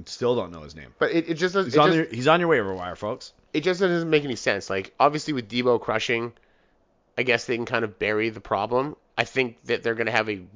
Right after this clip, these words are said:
Speaker 2: really tough game this week, and I
Speaker 1: Yeah.
Speaker 2: think it's gonna expose some shit, and there's gonna be some changes. Because right now, S F as a whole is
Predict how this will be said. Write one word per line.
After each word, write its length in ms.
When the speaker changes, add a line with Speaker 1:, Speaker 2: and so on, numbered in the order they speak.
Speaker 2:
really 360
tough 280
game 220
this 140
week, 360
and 120
I 40
Speaker 1:
Yeah. 60
Speaker 2:
think 140
it's 120
gonna 160
expose 440
some 100
shit, 400
and 120
there's 140
gonna 140
be 120
some 140
changes. 420
Because 280
right 160
now, 260
S 220
F 180
as 100
a 60
whole 400
is 200